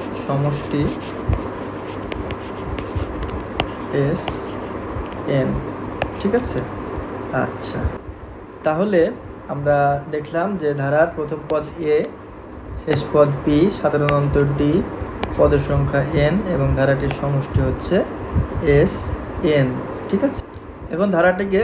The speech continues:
এই সমষ্টি নির্ণয়ের জন্য যেটা করব, প্রথম থেকে শেষ পর্যন্ত একবার লিখব এবং আবার শেষ পদ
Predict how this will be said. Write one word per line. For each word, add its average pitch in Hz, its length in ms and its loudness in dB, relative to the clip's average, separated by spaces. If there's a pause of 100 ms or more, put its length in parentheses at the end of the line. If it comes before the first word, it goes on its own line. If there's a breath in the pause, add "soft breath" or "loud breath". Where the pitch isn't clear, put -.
(100)
এই 156 140 0
সমষ্টি 175 360 -2
নির্ণয়ের 165 300 -2
জন্য 165 180 -2
যেটা 151 240 -2
করব, 143 200 -2 (500)
প্রথম 180 220 -2 (100)
থেকে 180 140 0 (100)
শেষ 156 120 -6 (120)
পর্যন্ত 160 280 -6 (100)
একবার 143 280 -2
লিখব 135 220 -6 (640)
এবং 143 140 0 (260)
আবার 160 180 6 (160)
শেষ 160 160 -2 (140)
পদ 151 140 2